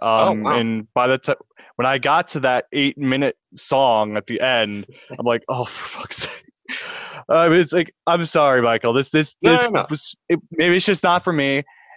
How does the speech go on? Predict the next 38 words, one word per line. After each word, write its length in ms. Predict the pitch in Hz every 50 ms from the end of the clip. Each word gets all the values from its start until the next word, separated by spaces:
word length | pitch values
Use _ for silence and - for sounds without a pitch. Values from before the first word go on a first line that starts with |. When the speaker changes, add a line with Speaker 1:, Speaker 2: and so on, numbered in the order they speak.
| _ - 123
Speaker 2:
But 280 | 123 135 131 127 -
yeah, 320 | 120 147 143 139 131 117 101
it, 240 | 110 127 123 127
I 160 | 131 127 131 131
was 220 | 123 120 - -
just 180 | - 123 113 -
not 240 | 127 123 117 -
excited 400 | 127 123 - - 120 113 113 113
by 160 | 110 110 110 107
this 200 | 110 107 - -
at 60 | 110 107
all. 300 | 107 107 107 107 - -
And 80 | 123
I, 120 | 135 143 135 -
and 160 | 180 170 185
I 60 | 185 190
know 100 | 196 190
not 180 | 165 156 139 135
every 180 | 127 120 113
music's 240 | 110 117 107 107 104
supposed 260 | - - 117 107 -
to 80 | - 101 - _ -
quote 160 | - 113 110
unquote 280 | 107 - - 110 -
excite 360 | - 107 - - - 107 104 -
you, 300 | 120 123 123 120 120 117 _ _
but 180 | - 120 110 - _ _ _ _ - -
Speaker 1:
Hmm. 80 | 113 110
Speaker 2:
you 120 | 104 120
know, 340 | 117 117 113 110 110 110 - - _ _ _ - -
I 60 | 165 - _ _ _ - - _ _ _ _ _ -
just 180 | 175 165 -
wasn't 380 | 165 170 170 151 165 156 139 - _ _ -
feeling 240 | 139 131 131 131
it 100 | 135 135
for 100 | - 147
me. 300 | 139 143 143 147 143 135 - _ _ _ -
I, 140 | 131 139 139